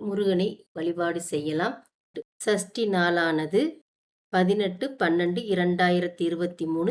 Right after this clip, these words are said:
திங்கட்கிழமை வருகிறது. திங்கட்கிழமை என்பது சிவபெருமானுக்கும் சித்தர்களுக்கும் மிகவும் ஏற்ற நாள். அந்த நாளில் சஷ்டி திதியானது வருகிறது.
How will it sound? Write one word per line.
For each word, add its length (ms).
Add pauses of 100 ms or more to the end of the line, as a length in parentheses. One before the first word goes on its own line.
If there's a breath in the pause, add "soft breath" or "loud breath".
திங்கட்கிழமை 760
வருகிறது. 600 (160)
திங்கட்கிழமை 760
என்பது 420 (380)
சிவபெருமானுக்கும் 1080 (240)
சித்தர்களுக்கும் 1000 (140)
மிகவும் 360 (100)
ஏற்ற 360
நாள். 240 (480 loud breath)
அந்த 300
நாளில் 440
சஷ்டி 420
திதியானது 680
வருகிறது. 580